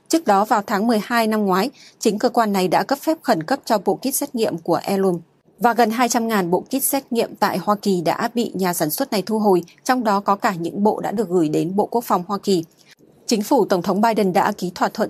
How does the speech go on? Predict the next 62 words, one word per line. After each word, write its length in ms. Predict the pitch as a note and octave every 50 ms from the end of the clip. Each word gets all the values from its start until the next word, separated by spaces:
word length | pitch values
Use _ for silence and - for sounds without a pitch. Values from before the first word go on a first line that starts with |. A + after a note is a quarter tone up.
| - -
trị 200 | - A3 - -
giá 240 | E3 - F3 F3 G3
gần 200 | G#3 A#3+ G#3+ F#3+ F#3
hai 220 | - A#3+ A3+ A3
trăm 240 | A3 A#3+ G#3+ G#3 G3+
ba 120 | A3 G#3
mươi 120 | G#3 G#3 G#3+
hai 200 | G#3 G#3 G3+ G3
triệu 180 | - G#3+ -
đô 220 | F#3 F#3+ G#3 G#3 G#3
với 240 | F#3 F#3+ F3+ F#3+
Elum 340 | - - G#3 G3+ G3+ G3 F#3 - - - - _ _ -
để 140 | A3 G3+
sản 200 | F#3+ - A3 F#3
xuất 200 | F3 - C#4 C#4+
sáu 240 | - - A3+ F#3 F#3+
trăm 220 | G#3 - B3 A3+ G#3+
ba 100 | A3 A3
mươi 120 | A3 G#3+
ba 180 | G3+ G3+ G#3 G#3
ngàn 300 | G3+ G3+ G3 F3+ E3 E3+
bộ 120 | F3 -
kit 180 | - - C#4 C#4+
xét 180 | - C#4+ C#4 C4
nghiệm 220 | A3 G#3 - F3+
mỗi 160 | F3+ - G#3
ngày, 240 | A#3+ A#3 G#3 F3+ - - _ _ -
trong 180 | - C4+ C4 A3+
đó 180 | G#3 F#3 F#3
đã 200 | G3+ G#3+ F#3 G#3+
có 260 | G#3+ - G3 F3 F#3 - -
tám 220 | G3 F3 F#3 G3+
phẩy 140 | - C4 G3+
năm 180 | F#3+ F#3+ F#3+
triệu 220 | F#3+ - G#3+ - F3
bộ 220 | F3+ F#3 - -
dành 200 | F3 G3 E3+ E3+
cho 120 | E3 G#3 F#3
người 160 | F#3+ F3+ D#3+
dân 140 | F3+ F#3+ F#3+
Hoa 160 | F#3 G3 F#3+
Kỳ. 260 | - G3 F#3 E3 D#3+ - _ _ _ _ _ _ _ _
Trong 200 | - C#4+ C4 B3+
một 100 | G#3+ F#3+ -
diễn 300 | - - G3 F#3+ - G#3+
biến 200 | F#3+ F#3 E3+ F#3+
liên 140 | A#3 A#3+ G#3+
quan 200 | G#3+ A#3 A3 G#3
khác, 220 | - C4 C#4 D#4 E4 - _ _ _
hôm 240 | _ - C#4+ C4+ C4
mùng 120 | B3 G#3+ G3
sáu 160 | - G#3+ G3
tháng 240 | G3 G#3 F3+ G3 A3
mười, 200 | B3 A3+ G3 F#3 - _ _ -
Cơ 120 | - C4
quan 200 | B3+ C4+ A#3+ A3+ -
Y 140 | - A3 G#3
tế 220 | - F#3+ F3+ G3
Thụy 160 | - C#4+ A3
Điển 220 | - G#3 F#3+ E3 D#3+
cho 120 | - G#3
biết 220 | G3+ A3+ B3+ D4